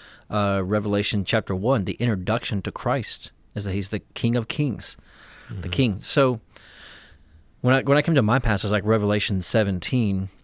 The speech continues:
Speaker 1: it's, it starts getting at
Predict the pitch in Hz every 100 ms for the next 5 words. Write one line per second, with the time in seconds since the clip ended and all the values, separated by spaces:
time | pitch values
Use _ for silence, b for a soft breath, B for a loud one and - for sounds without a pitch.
0 | _ _ _ _ _ _ _ - - 110
1 | - - - - - _ 113 - 127 110
2 | 107 120 113 110 107 110 101 98 - -